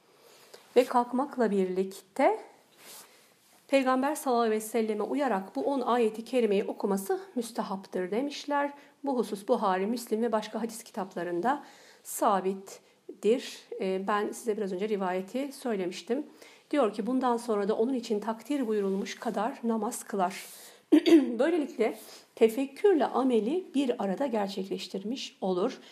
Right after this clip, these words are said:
Bu tefekkür, bu ayet-i kerimede biraz sonra geleceği üzere amellerin en faziletlisidir. Şimdi bu ayet-i kerimelerden yola çıkarak tefekkür için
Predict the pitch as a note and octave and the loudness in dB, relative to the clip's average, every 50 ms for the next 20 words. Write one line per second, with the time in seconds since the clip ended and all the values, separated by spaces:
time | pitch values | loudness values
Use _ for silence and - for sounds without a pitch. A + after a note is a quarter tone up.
0 | - - - _ - - F#3 F#3 B3+ D#4+ G4 B4 - - - - A#3+ G3+ G#3 G3+ | -20 -20 -20 _ -10 -8 -4 0 2 4 4 2 0 -4 -4 -4 -4 0 0 -2
1 | G3 G3 - - C#4+ F4+ F#4+ - - - - - _ _ _ _ _ _ _ _ | -2 -2 -4 0 2 2 2 0 -4 -14 -20 -20 _ _ _ _ _ _ _ _
2 | _ _ _ - D4 - - A3 G#3 F#3+ F#3+ F#3+ G3 - - B3 G#3+ G#3 G3+ G3+ | _ _ _ -2 0 2 4 4 2 2 0 -4 -6 -8 -2 -2 0 0 0 -2
3 | F#3+ F#3+ B3 D4+ F#4 F#4 - - - - - - - _ _ _ - G3+ C4+ D4 | -2 -2 -2 -2 -2 -4 -8 -20 -20 -20 -20 -20 -20 _ _ _ -4 0 2 4
4 | C4+ A3+ G#3+ A3 - - - A3 G3 G3 G3 A3 A3+ G#3+ F#3+ G3 G#3+ G#3 A#3+ A3 | 4 2 2 -2 -6 -6 -2 0 0 2 2 2 2 2 2 2 0 0 0 0
5 | F#3+ A3 G#3+ B3+ - - B3+ B3 A3+ G#3 F#3+ F#3 F#3 A#3 C4 B3 - B3+ B3 A#3 | 0 0 -2 -2 0 0 0 2 2 0 0 0 0 -2 -2 -2 -2 -4 -4 -4
6 | A#3 - G#3+ F#3+ F#3+ F3+ E3+ F3+ F#3 - F3+ E3+ - F#3 F3+ E3+ E3+ - - - | -4 -4 -4 -2 -2 -2 -4 -6 -8 -8 -10 -8 -8 -6 -6 -6 -8 -10 -18 -20
7 | - - - - D4 D4 E4+ D#4+ D4+ C#4+ C#4 C#4 - - - C4+ C4 C4 C4 C4 | -20 -12 -4 -2 0 2 4 4 4 2 0 -4 -8 -6 -4 -2 -2 0 0 0
8 | C4 C4+ C#4 C4 B3+ A#3+ A#3 C4 C4+ - - - A3+ G#3 G#3+ - - - - D4 | 0 0 0 0 2 2 0 0 -2 -4 -2 -2 0 0 0 -2 -4 -12 -20 -12
9 | - - G#3+ G#3 A3 A#3+ - - - D#4 D4 A#3+ - C4+ C4 | -4 -2 -2 -2 -2 -6 -6 -4 -6 -4 -4 -4 -4 -4 -6